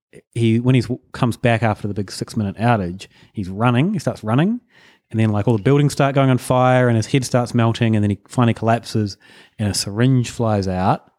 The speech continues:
and then a big demon flashes up on the screen.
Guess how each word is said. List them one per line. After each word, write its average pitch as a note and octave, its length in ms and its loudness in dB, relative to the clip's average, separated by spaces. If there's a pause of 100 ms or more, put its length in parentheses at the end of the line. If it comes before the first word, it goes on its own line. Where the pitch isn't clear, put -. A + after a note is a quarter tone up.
(600)
and A2 200 2
then A2 420 2
a G#2+ 120 -6
big G2 200 -6 (160)
demon A#2 300 2
flashes G#2 360 -4
up G#2 140 -6
on G#2+ 60 -6
the F#2+ 60 -8
screen. G#2 460 -4